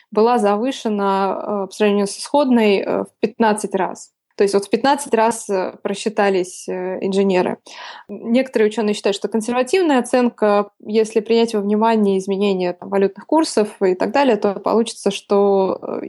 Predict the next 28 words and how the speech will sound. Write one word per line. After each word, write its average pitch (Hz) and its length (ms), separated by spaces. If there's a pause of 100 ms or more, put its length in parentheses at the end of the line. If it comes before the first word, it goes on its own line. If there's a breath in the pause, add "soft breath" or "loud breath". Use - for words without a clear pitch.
итоговая 214 340
цена 214 280
была 196 280
примерно 190 380
в - 40
шестьдесят 196 440
раз 185 140
больше 185 340
изначально. 214 540 (880 loud breath)
И 254 260
вот 247 120
здесь 320 240
возникает 269 440
вопрос, 254 440
что, - 340
вообще-то 233 440
говоря, 233 280
эта 220 220
ситуация 294 380
очень 262 200
похожа 240 480
на 220 200
историю 233 320
с 220 100
аукционом. 220 640 (160)
Почему? 285 360
Потому 254 380
что 240 520